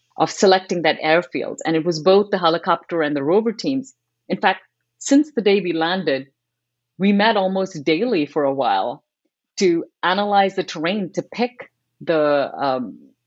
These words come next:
airfield and the flight zone. Once we'd picked that, we had to actually get the rover to that location. But there was a series of other things the rover was doing in that time,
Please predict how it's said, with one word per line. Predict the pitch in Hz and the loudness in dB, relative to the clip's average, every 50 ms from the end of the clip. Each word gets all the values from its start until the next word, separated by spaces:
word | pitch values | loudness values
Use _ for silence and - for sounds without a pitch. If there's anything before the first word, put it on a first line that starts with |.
| _ - _ - | _ -16 _ 0
airfield | 185 269 381 - - - 101 - 196 208 - - _ _ _ _ _ _ - | 0 0 0 -2 -6 -10 -10 -10 -10 -12 -14 -18 _ _ _ _ _ _ -4
and | 156 156 156 156 156 143 139 | -2 -2 0 -2 -2 -2 0
the | 156 143 135 135 - - _ - | 0 0 0 -2 -4 -8 _ -2
flight | 190 208 254 - | -2 -2 -2 -2
zone. | - - 123 92 90 - - _ _ _ _ _ _ _ _ - | -4 -6 -6 -6 -8 -10 -14 _ _ _ _ _ _ _ _ -8
Once | 143 185 240 320 339 - - | -2 0 0 0 0 0 0
we'd | 339 277 - - | 0 0 0 -2
picked | 226 233 233 - - | -4 -6 -4 -2 0
that, | 170 147 147 143 | 2 2 2 0
we | 160 170 | -4 -6
had | 180 202 208 202 | -4 -4 -4 -2
to | 220 | -2
actually | 202 202 202 - 202 196 190 - _ _ _ - | -2 -2 -2 -2 -4 -4 -4 -6 _ _ _ -4
get | 139 175 180 - | -4 -4 -2 -2
the | 196 170 | -2 0
rover | 160 170 170 156 160 156 | 2 2 2 2 0 -2
to | 151 - 202 190 | -2 -2 -2 -2
that | 196 175 - 143 | -2 -2 -2 -2
location. | 143 139 139 - 170 185 185 - - - - _ _ _ _ _ _ _ _ _ _ _ _ _ | -4 -4 -2 -2 -2 -2 -2 -4 -10 -14 -18 _ _ _ _ _ _ _ _ _ _ _ _ _
But | 185 185 | 2 2
there | 196 196 | 4 2
was | 202 220 208 | 2 0 -4
a | 196 | -2
series | - - 311 349 349 320 320 | 0 4 4 6 6 4 4
of | 370 277 | 2 2
other | 294 285 285 285 | 2 2 2 0
things | 277 - 302 339 339 233 | 0 -2 -2 -2 -2 -2
the | 175 170 160 | -2 0 0
rover | 165 160 151 160 156 | 0 2 2 0 0
was | 151 160 147 143 | -2 -2 -2 -2
doing | 156 170 190 240 247 190 | -2 0 0 0 -2 -2
in | 151 131 | -2 -4
that | 120 - | -6 -8
time, | - - - - - - - | -10 -10 -10 -10 -10 -12 -16